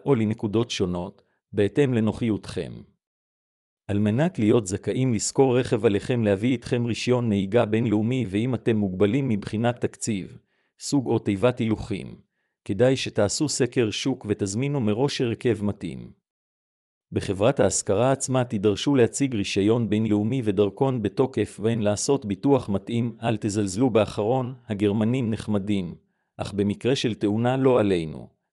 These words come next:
כדאי שיהיה לכם כיסוי. שימו לב כי אם יש צורך במסמכים נוספים, הם יצוינו בעת הזמנת הרכב, ולכן כדאי לעשות זאת אונליין, טרם ההגעה לברלין.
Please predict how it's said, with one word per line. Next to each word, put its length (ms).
כדאי 320
שיהיה 280
לכם 320
כיסוי. 560
שימו 340
לב 340
כי 180
אם 100
יש 200
צורך 340
במסמכים 640
נוספים, 600
הם 160
יצוינו 500
בעת 280
הזמנת 480
הרכב, 500
ולכן 480
כדאי 380
לעשות 440
זאת 240
אונליין, 520
טרם 300
ההגעה 340
לברלין. 680